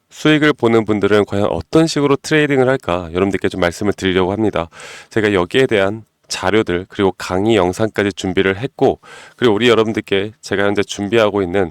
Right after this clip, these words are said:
그리고 현재 매집 구간에서 앞으로 주가가 상승이 나올 만한 종목들에 대해서도 여러분들께 공유를 해드릴 거니까요. 여러분들, 영상 끝까지 시청해 주시고, 어, 여러분들이 항상 내 평단가가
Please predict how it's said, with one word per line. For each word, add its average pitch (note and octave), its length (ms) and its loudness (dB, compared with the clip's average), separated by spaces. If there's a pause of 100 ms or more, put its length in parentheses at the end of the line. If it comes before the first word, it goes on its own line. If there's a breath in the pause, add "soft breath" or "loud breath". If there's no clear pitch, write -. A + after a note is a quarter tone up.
(100)
그리고 F#2 320 -4
현재 A2 340 -2
매집 F#2 320 -4
구간에서 A2 680 2 (180)
앞으로 F#2+ 480 -4 (360 loud breath)
주가가 G#2+ 460 -2
상승이 D#3 400 0
나올 F#2 260 2
만한 G#2 220 2
종목들에 A2+ 580 0
대해서도 G2 460 -2 (160)
여러분들께 F#2+ 340 0
공유를 G2 500 0
해드릴 G#2+ 240 -2
거니까요. G2+ 500 0 (100)
여러분들, F#2+ 220 0
영상 F#2+ 320 0
끝까지 A2 480 -2 (260 loud breath)
시청해 B2 340 0
주시고, F#2+ 520 -4 (480 loud breath)
어, A2 300 -2
여러분들이 C#3+ 360 2
항상 B2+ 760 0
내 G2 120 2
평단가가 B2 800 -2